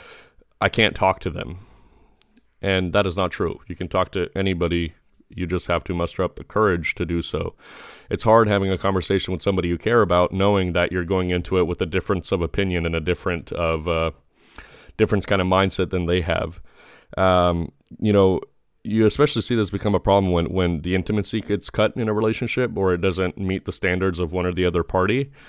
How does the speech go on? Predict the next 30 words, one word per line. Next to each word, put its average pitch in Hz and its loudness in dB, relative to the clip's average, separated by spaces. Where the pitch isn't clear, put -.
And 98 2
for 98 -2
some 131 2
reason, 113 0
folks, 95 2
what 95 0
blows 107 4
my 104 0
mind 98 0
is 87 -4
people 113 -4
are 101 2
out 101 0
there 98 0
being 92 -2
intimate 101 -2
with 90 -6
one 95 0
another, 90 0
but 87 0
when 92 0
they 92 2
have 95 2
to 92 -4
talk 101 2
about 85 2
it, 85 0
they're 85 2
kinda 87 0
quiet. 87 6